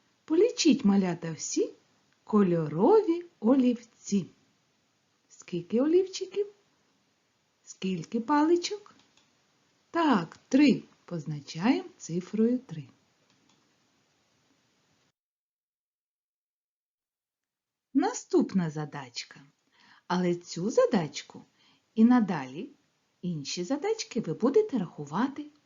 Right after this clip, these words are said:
саменьки. Я буду вам підказувати, допомагати на цій смужечці викладати рахівні палички, а ви будете звірятися, чи так у вас вийшло,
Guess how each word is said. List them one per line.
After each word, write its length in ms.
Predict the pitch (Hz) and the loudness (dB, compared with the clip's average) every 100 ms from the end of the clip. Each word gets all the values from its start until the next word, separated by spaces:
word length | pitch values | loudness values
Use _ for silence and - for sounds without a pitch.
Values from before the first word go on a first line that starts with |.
| _ | _
саменьки. 840 | - - 226 190 151 135 - - _ _ _ _ _ | -10 0 2 2 -4 -12 -20 -20 _ _ _ _ _
Я 240 | 214 349 640 | -6 -4 2
буду 240 | 359 214 | 2 2
вам 280 | 156 139 135 | 0 -2 -6
підказувати, 1000 | - 480 - 480 339 208 - 131 127 - - _ _ _ | -4 -4 -4 -2 0 0 -2 -12 -14 -20 -20 _ _ _
допомагати 1080 | 208 277 349 381 403 392 285 185 156 - - _ _ _ _ _ | 0 0 0 -2 -2 -2 0 0 -2 -14 -20 _ _ _ _ _
на 180 | 196 196 | 0 0
цій 280 | - 185 143 | -2 -6 -6
смужечці 840 | - 175 339 480 285 - - - _ _ | -6 -2 0 2 0 -2 -16 -20 _ _
викладати 880 | 175 180 - 160 143 165 311 - 381 - | -6 -6 -4 -8 -4 -2 -2 -6 -12 -8
рахівні 640 | 185 170 - 160 180 254 | -6 -6 -8 -2 2 2
палички, 800 | 269 165 139 123 120 - - - - | 2 -6 -8 -12 -16 -16 -18 -16 -8
а 80 | |
ви 100 | 392 587 | -8 -6
будете 460 | 233 208 170 175 156 | -2 0 0 -4 -6
звірятися, 880 | 190 392 330 190 170 165 160 - - _ _ _ _ | 2 4 4 2 -2 -10 -16 -20 -20 _ _ _ _
чи 160 | - 175 | -8 -6
так 440 | 160 240 - - | -2 -2 -4 -8
у 60 | 196 | -8
вас 260 | 160 - | -8 -12
вийшло, 400 | 160 143 - 165 | -16 -16 -16 -20